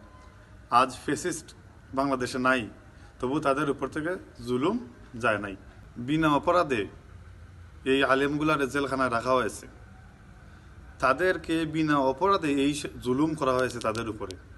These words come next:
কি নির্যাতন, নির্মমভাবে। আর যারা নির্যাতন করেছে, নির্মমভাবে নির্যাতন করেছে, আজ তারা জেলখানায় আছে বটে, কিন্তু তারা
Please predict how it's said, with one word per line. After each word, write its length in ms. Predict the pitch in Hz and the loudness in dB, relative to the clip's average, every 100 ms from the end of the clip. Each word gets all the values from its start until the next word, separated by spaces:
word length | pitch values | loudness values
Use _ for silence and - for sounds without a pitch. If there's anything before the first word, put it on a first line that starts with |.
| - - - - - - - - - - - | -18 -16 -18 -14 -12 -12 -14 -18 -18 -18 -18
কি 140 | - 147 | -4 0
নির্যাতন, 560 | 160 151 135 131 147 151 110 - | 2 2 0 0 0 -2 -4 -6
নির্মমভাবে। 680 | 117 135 131 190 170 127 131 - - - - - - - - | 0 0 2 0 0 0 -2 -8 -12 -14 -18 -18 -20 -12 0
আর 140 | 117 | 0
যারা 220 | 123 143 156 | 4 2 2
নির্যাতন 560 | 156 170 156 160 139 | 2 0 0 0 0
করেছে, 360 | 120 123 135 160 | -4 -4 -4 -4
নির্মমভাবে 640 | 147 151 139 139 160 156 143 | -2 0 2 0 0 0 0
নির্যাতন 440 | 147 135 127 120 | 0 0 -2 -4
করেছে, 340 | 110 113 123 143 147 - - - - | -8 -6 -6 -8 -10 -14 -18 -20 -6
আজ 120 | 127 127 - | -4 -4 2
তারা 240 | 135 170 202 160 | 4 6 2 0
জেলখানায় 460 | 127 170 165 147 139 | 0 0 2 4 4
আছে 160 | 143 190 | 4 0
বটে, 280 | 170 156 190 - - - - | 0 0 -4 -6 -18 -20 -12
কিন্তু 200 | 127 - | -10 -2
তারা 220 | 131 160 | 2 2